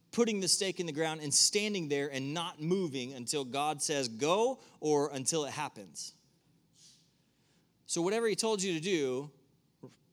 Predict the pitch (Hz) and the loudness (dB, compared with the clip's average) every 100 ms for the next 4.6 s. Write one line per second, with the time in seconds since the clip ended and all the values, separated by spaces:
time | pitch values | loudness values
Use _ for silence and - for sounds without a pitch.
0 | _ 117 202 175 147 - 131 104 135 - | _ -2 0 0 2 2 2 -2 -10 -8
1 | 190 - 208 - - 175 - - - - | -8 -10 -18 -2 0 0 -2 -16 0 4
2 | 190 190 190 180 160 196 180 160 175 165 | 4 6 4 4 2 2 2 2 4 4
3 | 160 190 151 151 151 - 185 143 185 233 | 4 2 2 0 0 0 0 -2 -2 0
4 | 247 202 247 277 196 101 | 0 -2 -2 -2 -4 -8